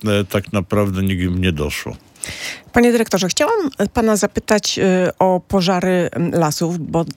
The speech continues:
Speaker 2: tej wiosny rzeczywiście tych pożarów, e, jest w k-, całym kraju dosyć sporo, również na Pomorzu, między innymi, e, w powiatach słupskim, w chojnickim było chyba tak, że w ciągu tygodnia do trzech takich, e, pożarów, e, doszło. Według Państwowej Straży Pożarnej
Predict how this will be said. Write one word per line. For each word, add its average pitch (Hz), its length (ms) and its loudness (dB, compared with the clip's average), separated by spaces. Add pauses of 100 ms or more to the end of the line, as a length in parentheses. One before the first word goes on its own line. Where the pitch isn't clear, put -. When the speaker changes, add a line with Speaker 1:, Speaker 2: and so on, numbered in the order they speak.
Speaker 2:
tej 196 180 4
wiosny 190 360 0
rzeczywiście 185 400 0
tych - 160 -4
pożarów, 190 680 0
e, 170 360 2
jest 196 280 0
w - 80 -12
k-, - 160 -10
całym 240 300 4
kraju 156 260 2
dosyć 165 300 -2
sporo, 151 440 2
również 185 360 0
na 202 80 0
Pomorzu, 160 600 2 (420)
między 180 260 2
innymi, 170 500 2
e, 160 200 4
w - 80 -8
powiatach 156 440 0
słupskim, 208 480 -2
w - 80 -8
chojnickim 175 640 2
było 165 160 2
chyba 180 240 2
tak, 180 220 0
że 185 80 0
w - 60 -4
ciągu 196 440 2 (720)
tygodnia 220 500 4
do 202 120 2
trzech - 440 0
takich, - 380 -4
e, 156 400 2
pożarów, 156 600 2
e, 160 200 4 (120)
doszło. 180 480 2
Według 185 460 0
Państwowej 196 500 0
Straży 202 340 0
Pożarnej 202 600 2